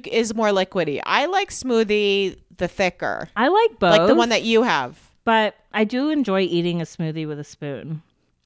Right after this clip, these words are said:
Speaker 2: It feels
Speaker 1: Yes,
Speaker 2: like ice
Speaker 1: same.
Speaker 2: cream or something.
Speaker 1: Yes, it feels like a parfait or something
Speaker 2: Mm-hmm.
Speaker 1: without the crunchy bits.
Speaker 2: Okay, so I'm not gonna eat during this. Okay, so the big bomb that gets dropped that I was not expecting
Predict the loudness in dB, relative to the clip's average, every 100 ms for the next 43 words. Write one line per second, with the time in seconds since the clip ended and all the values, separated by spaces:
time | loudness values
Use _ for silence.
0 | _ _ -10 -6 2 2 4 4 2 0
1 | -2 0 0 0 0 -2 -4 -8 -10 -12
2 | -12 -14 -14 -8 -2 0 0 -4 -12 -6
3 | -2 0 0 0 0 0 0 0 0 2
4 | -2 -4 -6 -4 -4 0 2 4 2 0
5 | -2 0 0 -2 -4 -4 -4 -4 -2 -2
6 | -4 -8 -10 -10 -6 -4 -2 -4 -4 -2
7 | 0 -2 -2 -4 -4 -6 -6 -12 _ -10
8 | -6 -6 -8 -4 0 0 0 -2 -2 -2
9 | -6 _ -2 -2 0 0 2 2 2 -2
10 | -4 -6 -6 -2 0 0 -2 -12 _ _
11 | _ _ _ _ -4 0 0 0 -2 -2
12 | 2 4 2 0 -6 -8 -8 -8 -6 -4
13 | -6